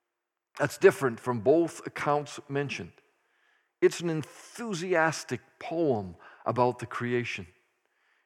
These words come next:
In Genesis, the facts are written in a narrative form. Not here.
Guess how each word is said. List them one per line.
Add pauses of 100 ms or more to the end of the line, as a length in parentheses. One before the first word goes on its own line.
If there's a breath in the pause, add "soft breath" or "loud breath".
In
Genesis,
the
facts
are
written
in
a
narrative
form. (240)
Not
here.